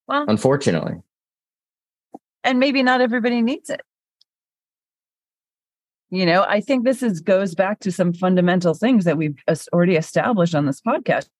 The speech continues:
Speaker 1: Know thyself. Take the
Speaker 2: Mm-hmm.
Speaker 1: time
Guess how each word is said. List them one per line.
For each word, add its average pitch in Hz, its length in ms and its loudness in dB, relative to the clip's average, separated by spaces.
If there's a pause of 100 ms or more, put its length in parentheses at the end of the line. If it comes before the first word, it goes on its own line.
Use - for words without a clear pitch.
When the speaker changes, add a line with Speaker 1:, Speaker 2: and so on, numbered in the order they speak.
(140)
Speaker 1:
Know 180 280 2
thyself. 170 800 -2 (560)
Take 202 240 0
the 180 160 0
Speaker 2:
Mm-hmm. 175 180 -2
Speaker 1:
time 160 280 2